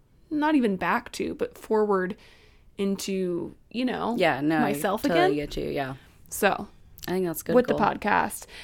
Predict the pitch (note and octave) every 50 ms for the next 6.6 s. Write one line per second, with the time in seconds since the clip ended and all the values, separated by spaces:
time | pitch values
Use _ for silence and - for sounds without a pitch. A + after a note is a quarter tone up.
0 | - - A3+ A#3 A3+ A3+ A#3 C4+ C4+ C4 C4 - G#3+ G3+ F#3 G2 - - - -
1 | - - - - - _ _ _ - - - A3 G#3+ G#3+ G#3 G3 F#3+ F#3+ A3 G3
2 | F#3+ - - - - - F#3 - F#2 - - E3 D#3 F3 - G#3 - - - G#2+
3 | G2 G2 G2+ G2+ G2 G2+ - A3 A3 - - A3+ - G#3+ - - - - - -
4 | - - G#3+ - - - G3+ F#3+ F#3 F#3 F#3+ G3+ A3 - G#3 G#3 G3 F#3+ F#3+ G3+
5 | G#3 G3+ G3+ G3 G3 F#3+ F#3+ - - F#3+ F#3 F#3 F3+ F#3 - - F#3 F3+ F3+ -
6 | - - G3 F#3+ F#3 F#3 F#3+ F3 F3+ - G3+ G3+